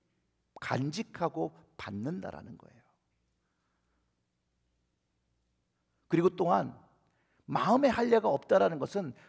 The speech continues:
성령을 거스르는 일이라고 표현하고 있다라는 것이죠. 사도행전에서 스데반이 이스라엘에게 한 말이 있습니다. 칠 장 오십일 절의 말씀인데요. 이렇게 얘기해요.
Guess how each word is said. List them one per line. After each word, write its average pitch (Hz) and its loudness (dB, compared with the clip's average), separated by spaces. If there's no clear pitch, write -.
성령을 254 -4
거스르는 254 -6
일이라고 170 -2
표현하고 175 -4
있다라는 - -10
것이죠. - -20
사도행전에서 220 6
스데반이 190 4
이스라엘에게 190 4
한 202 2
말이 196 4
있습니다. - -8
칠 240 -2
장 208 8
오십일 170 4
절의 190 4
말씀인데요. 170 2
이렇게 170 -4
얘기해요. 123 -8